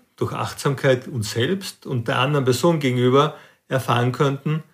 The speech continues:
was steckt dahinter, was sind da für Gedanken, für Ideen, für Werte, für Überlegungen, die die Person dazu veranlasst, diese Meinung zu haben,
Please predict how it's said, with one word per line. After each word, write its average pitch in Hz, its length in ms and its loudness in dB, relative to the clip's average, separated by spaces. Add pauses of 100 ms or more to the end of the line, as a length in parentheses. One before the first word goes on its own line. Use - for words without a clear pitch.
(220)
was 143 120 -2
steckt - 280 -4
dahinter, 127 360 0
was 107 120 -2
sind 110 120 -10
da 113 60 -4
für 113 120 -6
Gedanken, 110 640 -6
für 110 180 -2
Ideen, 120 600 4
für 113 320 -4
Werte, 127 680 4 (220)
für - 160 -2
Überlegungen, 147 720 6 (480)
die 170 220 2
die 160 120 -2
Person 135 440 2
dazu 131 260 -6
veranlasst, 123 640 -2
diese 156 160 2
Meinung 117 380 2
zu 120 160 -2
haben, 104 320 0